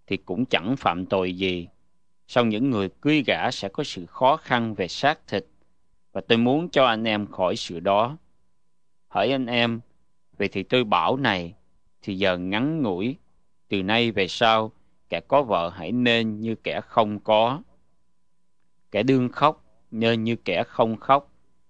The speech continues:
Kẻ đương vui nên như kẻ chẳng vui. Kẻ đương mua nên như kẻ chẳng được của gì. Và kẻ dùng của thế gian nên như kẻ chẳng dùng vậy.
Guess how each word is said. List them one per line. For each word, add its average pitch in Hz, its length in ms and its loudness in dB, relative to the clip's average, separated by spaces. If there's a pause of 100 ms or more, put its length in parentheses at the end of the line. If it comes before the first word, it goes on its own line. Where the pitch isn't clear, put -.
(180)
Kẻ 92 100 -2
đương 127 300 2
vui 127 340 2 (500)
nên 120 280 2
như 120 120 0
kẻ 85 260 -2 (100)
chẳng 101 340 -4
vui. 113 320 0 (480)
Kẻ 104 120 0
đương 127 300 2
mua 123 320 2 (220)
nên 117 280 0
như 117 140 0
kẻ 92 260 -2 (100)
chẳng 107 320 -4
được 95 180 -2 (120)
của 92 220 -4
gì. 98 380 -2 (540)
Và 95 180 -4
kẻ 95 140 2
dùng 98 440 -2
của 85 200 -10
thế 131 180 -2
gian 110 440 2 (140)
nên 113 320 -2
như 110 120 0
kẻ 98 280 -2 (100)
chẳng 104 340 -6
dùng 87 260 -4
vậy. 80 340 -4